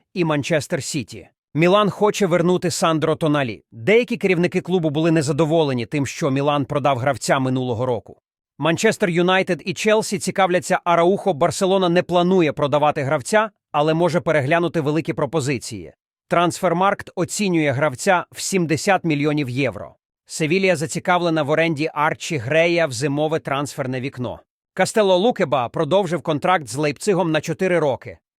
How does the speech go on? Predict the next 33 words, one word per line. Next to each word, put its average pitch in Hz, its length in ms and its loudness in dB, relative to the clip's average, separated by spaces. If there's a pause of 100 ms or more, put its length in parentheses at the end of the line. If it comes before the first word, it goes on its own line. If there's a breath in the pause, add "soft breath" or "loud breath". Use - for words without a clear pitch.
Офіційно 190 520 0
Джек 147 320 0
Вілшер 196 360 -2
призначений 175 640 -2
на 151 140 0
роль 185 180 0
головного 160 520 -2
помічника 160 540 -2
тренера 165 400 0
в 143 80 -4
Норвічі. 127 540 -4 (360)
Манчестер 185 440 0
Юнайтед 180 460 0
говорив 151 420 0
з - 80 -8
Хаві 180 320 0
два 143 260 0
рази 165 320 0
за 143 120 -2
останній 147 440 0
місяць. 165 580 -4
Клуб 160 360 -2
вже 127 240 0
давно 160 380 0
знаходиться 151 540 -4
в 131 60 -4
пошуках 170 500 -4
нового 151 340 0
кандидата 151 520 0
на 139 160 0
роль 165 140 2
головного 151 480 -2
тренера. 107 480 -4